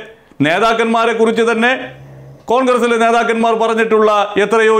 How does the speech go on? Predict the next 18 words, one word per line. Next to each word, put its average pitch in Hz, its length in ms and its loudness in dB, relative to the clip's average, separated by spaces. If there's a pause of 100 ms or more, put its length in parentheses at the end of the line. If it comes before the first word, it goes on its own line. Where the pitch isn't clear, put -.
ഇത്തരത്തിലുള്ള 208 580 0
അശ്ലീല 214 400 0
പദപ്രയോഗങ്ങളുണ്ട്. 180 920 0 (1300)
അപ്പോൾ 175 220 0
ഉമ്മൻചാണ്ടിയെ 240 720 2
യഥാർത്ഥത്തിൽ 233 580 -2
വേട്ടയാടിയവരാര് 226 1000 2 (300)
എന്നുള്ള 220 280 2 (160)
ചോദ്യത്തിനുള്ള 220 640 2 (140)
ഉത്തരം 190 300 -2 (800)
കോൺഗ്രസ്സുകാർ 226 720 2
തന്നെ 226 160 2 (100)
ചൊറിഞ്ഞു 220 340 2
ചൊറിഞ്ഞു 220 300 2
ഉണ്ടാക്കി 214 360 0
കൊടുക്കുന്നു. 196 380 2 (380)
അതിൻ്റെ 208 300 -2
ഒടുവിലത്തെ 226 400 0